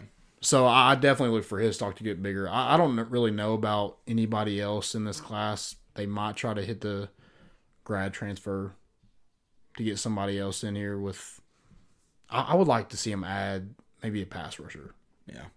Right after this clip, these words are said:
Speaker 2: Just,
Speaker 1: Of
Speaker 2: but
Speaker 1: some
Speaker 2: at
Speaker 1: sort.
Speaker 2: this point, just get playmakers, in my opinion.
Speaker 1: Yeah.
Speaker 2: Just any playmaker anywhere on the field.
Speaker 1: Right.
Speaker 2: 'Cause that's what we, that's what we're, we're losing several playmakers on both sides of the ball.
Speaker 1: Right.
Speaker 2: So go get playmakers.
Speaker 1: Uh, also,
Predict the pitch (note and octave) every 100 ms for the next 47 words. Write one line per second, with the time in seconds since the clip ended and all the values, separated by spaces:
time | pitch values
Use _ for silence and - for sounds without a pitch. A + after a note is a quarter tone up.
0 | _ C3 D3 - D3+ B2+ C3+ A#2+ C#3 D3
1 | F#3 D#3 B2 A2+ G2 - F#2+ E2+ F2 F#2+
2 | F2+ F#2 F2+ F2+ F#2+ G2 D3+ F3 - G#2
3 | - C3 C3+ C3 B2 A#2+ A#2+ A2+ - A#2+
4 | A2 G#2 G2 G#2 G2+ G2+ - A2+ G2+ B2+
5 | E3 - B2 A#2+ A#2 C3+ E3+ B2+ - C#3
6 | C#3 D3 D3 C#3+ E3+ C#3 B2 G#2 - _
7 | _ - B2+ A2+ G2 G2+ G2 F#2 G2 F#2
8 | - G2 F#2 F2 E2 - - F2 - G#2
9 | F2 - _ _ - - - _ _ D3
10 | C#3+ G2 F#2+ D#2+ - - - - - -
11 | - - - - D#3+ D3+ B2 F3+ G3+ E3
12 | B2+